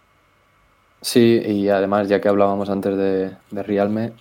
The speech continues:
el nuevo X dos Pro, eh, son trescientos, parte desde trescientos noventa y nueve euros y está bastante bien. Y, y, y si no, el Xiaomi Mi nueve T Pro es, es, es una apuesta segura al final.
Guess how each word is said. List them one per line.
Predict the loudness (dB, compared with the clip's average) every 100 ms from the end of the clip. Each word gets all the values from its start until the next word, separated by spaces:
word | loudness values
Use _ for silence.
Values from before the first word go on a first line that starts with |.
| _
el | -4 2 2 2 0 -4 -6
nuevo | -4 2 4 6 4
X | 2 -2 -2
dos | -2 -4
Pro, | -2 0 0 -2 _ -6
eh, | -4 -2 -4 -6
son | -4 -2 -2 -4 -6
trescientos, | -6 -8 -6 -6 -6 -2
parte | -2 2 2
desde | 4 2
trescientos | -2 -6 -4 -2
noventa | -2 0
y | 0
nueve | 2 2
euros | 4 2 -2 -6 _ _ _ _ _ _ _ -4
y | 0 2
está | 0 0 2
bastante | 2 0 -2 0
bien. | 0 0
Y, | -2
y, | -4 -2 -4 -6 -8 -14 _ _ -8
y | -4
si | 0
no, | 2 4
el | 4 2 0
Xiaomi | 0 0
Mi | -2
nueve | -2 0 0
T | 0
Pro | 0 2 4
es, | 2 0 -6 -12
es, | -12 -12 -14 -10
es | -8 -2
una | 2
apuesta | 2 0 -2
segura | 0 0 -2
al | -6
final. | -10